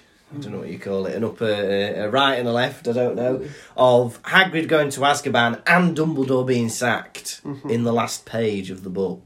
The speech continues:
Speaker 2: Mm-hmm.
Speaker 1: was, uh, of the chapter was very good cliffhanger for me. A hint of things. Things are getting serious. Hermione has been petrified. It's just getting serious now, and I love that it's, it almost feels like we're at dire straits and we've still got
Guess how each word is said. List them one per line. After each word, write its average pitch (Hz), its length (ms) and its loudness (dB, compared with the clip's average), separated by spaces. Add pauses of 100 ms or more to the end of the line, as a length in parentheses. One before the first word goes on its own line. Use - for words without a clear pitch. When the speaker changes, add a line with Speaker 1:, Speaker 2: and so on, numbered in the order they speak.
Speaker 2:
Mm-hmm. 131 380 -10 (100)
Speaker 1:
was, 107 420 0
uh, 104 240 2
of 101 140 -6
the 107 80 -2
chapter 110 420 -4
was 107 200 -2
very 120 760 2
good 123 300 -4
cliffhanger 101 640 -4
for 101 120 -6
me. 98 440 -4 (100)
A 98 120 -6
hint 123 360 -4
of 113 160 -10
things. 117 380 2
Things 143 260 0
are 131 40 -4
getting 131 260 2
serious. 135 640 2
Hermione 147 720 2
has 143 120 -2
been 139 280 -2
petrified. 139 1040 -2 (960)
It's 139 180 2
just 226 220 2
getting 147 180 6
serious 143 480 4
now, 104 340 0
and 160 160 2
I 170 60 10
love 202 440 6
that 147 120 8
it's, 139 380 0
it 147 160 0
almost 196 420 6
feels 170 320 2
like 123 200 4
we're 120 100 2
at - 140 -2
dire 123 280 4
straits 117 760 -2
and 107 140 -2
we've 110 140 -2
still 117 400 0
got 98 340 0